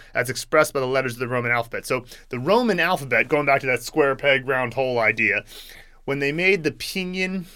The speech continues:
one of the rules they made for themselves was, "We must have a vowel, at least one vowel, in every single syllable." Now, this was a particular problem for the seven syllables that we call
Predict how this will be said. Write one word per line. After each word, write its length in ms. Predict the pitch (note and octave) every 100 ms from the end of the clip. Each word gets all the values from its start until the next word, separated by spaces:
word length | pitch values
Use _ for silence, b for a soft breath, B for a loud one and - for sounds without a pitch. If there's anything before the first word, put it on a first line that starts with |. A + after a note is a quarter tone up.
| B - - - - -
one 180 | B2+ D3
of 80 | G3+
the 80 | F3
rules 260 | F3 F3+
they 100 | D3
made 220 | C#3+ D#3+ D3+
for 60 |
themselves 520 | A2+ G#2+ A2+ G#2 A#2
was, 260 | B2 G#2+ G#2 B B
"We 80 | A#2
must 260 | C3 G3+ -
have 160 | F3+
a 80 | F3
vowel, 540 | C3+ D3 C3+ G#2 C3 C#3 b b
at 100 | C3
least 300 | C3 F#3+ -
one 220 | E3 E3+
vowel, 440 | D#3 C3 G#2 G#2+ A2 B
in 140 | A2+ C3
every 240 | D3+ D#3 D3+
single 320 | D3 C#3+ B2+
syllable." 460 | - C3+ A2 - b b b b
Now, 400 | C#3+ C3+ A#2+ A2+ b b b -
this 260 | C#3 A#3
was 140 | G3+ D#3
a 60 |
particular 560 | - C#3+ A3 A3 D#3+ B2
problem 500 | - F#3 F3+ C3+ A#2
for 120 | C#3
the 100 | A2
seven 340 | - F3+ D3
syllables 480 | C3+ D#3 C#3+ C3+ C3+
that 120 | A#2
we 100 | G#2+
call 440 | A#2+ - C3+ B2+